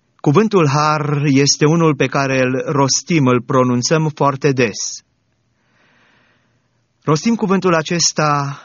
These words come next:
în saluturile pe care ni le transmitem unii altora. Pronunțăm cuvântul acesta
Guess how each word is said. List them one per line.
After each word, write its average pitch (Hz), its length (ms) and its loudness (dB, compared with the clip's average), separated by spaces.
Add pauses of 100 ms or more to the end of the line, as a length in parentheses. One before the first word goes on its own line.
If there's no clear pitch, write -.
(140)
în 151 220 0
saluturile 151 680 -2
pe 135 140 -2
care 135 240 -2
ni 135 140 -4
le 131 120 -2
transmitem 139 800 -6
unii 139 280 -4
altora. 95 640 -4 (1400)
Pronunțăm 175 480 2
cuvântul 185 420 0
acesta 160 720 -2